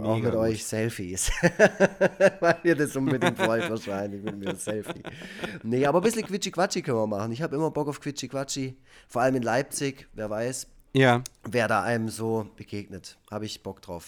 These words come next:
Speaker 1: Fü-, äh, vierzehnter Samstag, äh, vierzehnter März, äh,
Speaker 2: Geil.
Speaker 1: fünfzehn Uhr, Signierstunde. Ihr könnt quasi, ihr könnt zum Tobi, dann könnt ihr Mittag machen, hockt euch, ne, ähm, esst ihr noch ein bisschen
Speaker 2: Mhm.
Speaker 1: was, weiß nicht, was man in Leipzig so isst, wahrscheinlich Boulette oder so, keine Ahnung, wie das heißt.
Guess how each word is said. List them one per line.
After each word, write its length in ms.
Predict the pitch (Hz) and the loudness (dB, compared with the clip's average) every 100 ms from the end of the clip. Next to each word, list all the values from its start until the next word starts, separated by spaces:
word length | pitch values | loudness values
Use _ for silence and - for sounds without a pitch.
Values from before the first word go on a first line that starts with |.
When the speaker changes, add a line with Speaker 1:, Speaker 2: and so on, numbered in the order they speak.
| 131 | -8
Speaker 1:
Fü-, 160 | 135 123 | -6 -4
äh, 200 | 120 117 | -4 -2
vierzehnter 500 | - 143 139 110 110 | -4 -4 -6 -6 -6
Samstag, 580 | 107 104 - 101 98 - _ - - - _ | -6 -6 -6 -6 -8 -14 _ -20 -20 -20 _
äh, 140 | 107 | -6
vierzehnter 340 | 117 131 127 104 | -2 -2 -2 -2
März, 460 | 101 104 - - _ _ - | -2 -4 -6 -10 _ _ -4
äh, 40 | |
Speaker 2:
Geil. 220 | 101 101 | -2 -2
Speaker 1:
fünfzehn 400 | 95 110 98 - 87 | -4 -8 -8 -10 -10
Uhr, 260 | 92 90 87 | -10 -10 -12
Signierstunde. 500 | - - 101 - 95 - 214 | -16 -10 -8 -8 -8 -8 -6
Ihr 80 | - | 2
könnt 220 | 156 170 | 4 4
quasi, 320 | 147 143 143 | 4 4 2
ihr 60 | 131 | 0
könnt 200 | 156 151 | 0 -2
zum 160 | 110 | -6
Tobi, 380 | - 208 226 214 | -2 -2 2 2
dann 160 | 185 123 | 2 0
könnt 220 | 147 123 | 0 2
ihr 40 | |
Mittag 360 | 131 220 208 190 | 2 4 4 4
machen, 340 | 185 185 185 | 0 2 0
hockt 220 | 143 123 | 0 0
euch, 200 | 131 113 | -2 -2
ne, 600 | 131 180 196 156 147 170 156 | -2 -4 -4 -6 -4 -4 -4
ähm, 120 | 135 | -4
esst 180 | 135 175 | -6 -6
ihr 80 | 170 | -6
noch 160 | 160 | -4
ein 80 | 156 | -2
bisschen 240 | 160 185 | -2 -2
Speaker 2:
Mhm. 60 | - | -2
Speaker 1:
was, 320 | 147 156 - | -2 -4 -6
weiß 260 | 135 131 139 | -4 -4 -4
nicht, 100 | 127 | -2
was 160 | 127 | -2
man 120 | 131 123 | 0 0
in 60 | |
Leipzig 340 | 123 127 127 120 | 2 0 -2 -6
so 120 | 117 | -4
isst, 340 | 113 185 - - | -2 -2 -6 -8
wahrscheinlich 640 | 120 127 120 117 107 - | -6 -4 -4 -4 -8 -12
Boulette 680 | 107 120 156 208 - 208 180 | -12 -2 -2 0 6 8 8
oder 240 | 170 180 | 2 -2
so, 180 | 165 165 | -4 -6
keine 220 | - 127 | -2 -2
Ahnung, 320 | 110 - 160 160 | -2 -4 -6 -8
wie 80 | |
das 160 | 147 - | -8 -6
heißt. 240 | 156 - | -6 -6